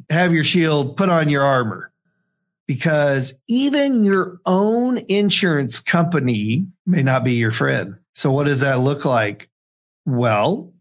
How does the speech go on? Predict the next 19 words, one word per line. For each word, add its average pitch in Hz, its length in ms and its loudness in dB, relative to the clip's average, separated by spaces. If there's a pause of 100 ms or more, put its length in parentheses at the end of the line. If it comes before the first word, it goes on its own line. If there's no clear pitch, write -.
(320)
if 139 280 0 (120)
the 165 140 0
other 226 160 2
driver 165 680 0 (120)
ends 151 240 2
up 139 280 -2 (140)
not 135 300 2
having 131 420 2
insurance 135 640 0
and 123 160 0
you're 139 160 2
going 147 220 0
to 139 40 0
be 131 140 2
making 127 420 0
an 123 140 0
uninsured 127 560 2
motorist 120 480 2
claim, 185 460 0